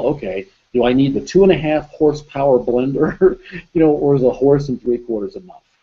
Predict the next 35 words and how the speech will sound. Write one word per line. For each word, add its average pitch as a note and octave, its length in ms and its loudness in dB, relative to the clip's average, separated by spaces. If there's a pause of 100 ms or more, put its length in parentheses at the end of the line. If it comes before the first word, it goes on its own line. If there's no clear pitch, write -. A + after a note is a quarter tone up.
(160)
right? G2 240 -18
And B2 240 -6
why? D#3 400 -2 (400)
Well, G2+ 140 -6
it - 40 -10
depends - 260 -12
what A#2+ 220 -6
you're C3 80 -6
gonna - 100 -8
blend, A2+ 280 -10
sir, G2 340 -14 (260)
right? C#3 240 -8 (280)
That's B2+ 220 0
an A#2 100 -4
information-rich A2+ 960 -2 (100)
product. D3 400 -2 (460)
Anything E3+ 540 2
like E3+ 320 -2
that, F#2 280 -12 (280)
um, A#2 420 -2 (760)
just F#3+ 280 2
in E3+ 80 4
terms D#3+ 200 2
of C#3 80 4
writing, C#3+ 260 2
like, B2+ 280 -2
applications, B2 920 -10
uh, F2+ 460 -10
blog F2 380 -10
posts, - 420 -16 (260)
I A#2 40 -6
mean, C3+ 160 4
an C#3 340 2 (140)
essentially E3+ 580 2
infinite D#3 420 -4